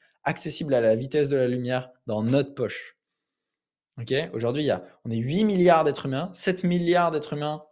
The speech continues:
ont accès à Internet. Si t'en fais partie, let's go, t'as aucune excuse pour aller te créer la vie de tes rêves. Donc on y va, on prend sa responsabilité, et cette année deux mille vingt-trois, c'est notre année, on va tout déchirer, parce qu'on va changer notre vie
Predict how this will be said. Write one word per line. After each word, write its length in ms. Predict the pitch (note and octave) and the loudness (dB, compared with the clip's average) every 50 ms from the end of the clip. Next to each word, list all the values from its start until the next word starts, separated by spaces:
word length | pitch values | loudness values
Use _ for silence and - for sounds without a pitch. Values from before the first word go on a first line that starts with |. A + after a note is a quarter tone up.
| _ | _
ont 80 | C#3 C3 | 2 2
accès 240 | C3+ C3 C3 - C#3 | 2 2 0 -4 -6
à 60 | B2+ | -6
Internet. 400 | B2 - B2 A#2+ C#3 F3 F3+ - | -4 -4 -2 -2 -2 -4 -4 -8
Si 220 | - - - C3+ | -12 -14 -12 -6
t'en 120 | C3 C#3+ F3 | -4 -4 -2
fais 140 | - G3 | -2 0
partie, 440 | F3+ E3 D#3+ - - D#3 F#3 A3+ - - _ _ _ _ _ - | -2 -2 -2 -4 -6 -8 -8 -8 -10 -16 _ _ _ _ _ -4
let's 200 | C3 B2+ B2+ B2+ | -4 -4 -2 -2
go, 180 | B2+ C#3 D#3 | -2 -2 -2
t'as 180 | F3 F3 - A2 | -4 -4 -2 -2
aucune 220 | A#2+ A#2+ - F3 | -2 -2 -2 -4
excuse 340 | D#3 C#3 - - - D3 D3 | -6 -6 -6 -8 -10 -10 -8
pour 140 | - B2+ A#2+ | -4 -4 -2
aller 120 | A2+ A2 | -2 -2
te 80 | A2+ A2+ | -4 -6
créer 180 | - - A#2+ | -10 -6 -4
la 80 | A2+ G#2+ | -4 -4
vie 80 | G#2+ - | -4 -6
de 60 | - | -8
tes 100 | - G2+ | -10 -10
rêves. 260 | F#2 F#2 - _ _ _ _ _ _ _ _ _ _ _ _ _ _ | -10 -12 -14 _ _ _ _ _ _ _ _ _ _ _ _ _ _
Donc 120 | A2 G#2+ - | -16 -8 -6
on 80 | E3+ | -4
y 80 | G#3+ A3+ | -2 0
va, 380 | F#3 B2+ G#2 B2 E3+ F3+ - _ _ _ _ _ _ _ _ _ _ _ - | 2 2 2 0 -2 -8 -14 _ _ _ _ _ _ _ _ _ _ _ -6
on 260 | A#2+ A#2 A#2 A2+ A2 | -2 -2 -2 -2 -2
prend 200 | A2+ - G#3 B3 | -4 -2 -2 0
sa 100 | - C4+ | 2 4
responsabilité, 840 | A3+ G3 - - G#3+ - - D3+ C3+ C3 A#2+ - A#2+ A2 A#2+ C#3 - - _ _ _ _ _ _ | 2 2 0 -2 -4 -2 -2 0 0 0 -2 -2 -2 -4 -4 -4 -8 -16 _ _ _ _ _ _
et 80 | C3+ C3 | -6 -4
cette 240 | - - G#3+ G#3+ | 2 2 4 4
année 220 | B3 A3 G3 F#3+ F3+ | 4 4 4 4 4
deux 100 | F3 E3 | 4 4
mille 120 | D#3+ D#3 | 4 2
vingt-trois, 400 | D3+ D3+ D3 C#3 - - D#3+ F#3 | 0 0 -2 -2 0 2 2 2
c'est 120 | F3+ - C#3 | 2 0 0
notre 240 | D#3 F#3 F3+ - | 2 0 2 2
année, 220 | E3+ D#3 D3 C#3+ E3+ | 0 0 0 0 0
on 100 | F3 C#3+ | 0 0
va 140 | - - - | 0 0 -2
tout 200 | - - G#3+ F#3+ | -2 -4 -4 2
déchirer, 560 | E3 E3+ D#3+ - - C3+ A#2+ A#2+ C3 E3+ - - - _ _ _ _ - | 2 2 2 2 -2 -2 -2 -2 -4 -4 -8 -12 -20 _ _ _ _ -12
parce 120 | A2+ A2+ | -12 -6
qu'on 260 | - D3 D#3 C3+ B2+ | -2 -2 -2 -2 0
va 120 | A2+ A2+ A2 | -2 -2 -2
changer 340 | - - D#3 D3+ D3 D#3 | -2 -4 -4 -4 -2 -2
notre 200 | D3 C#3 C3 A#2+ | -2 -4 -6 -6
vie 200 | A#2 B2+ D3+ - | -6 -8 -10 -10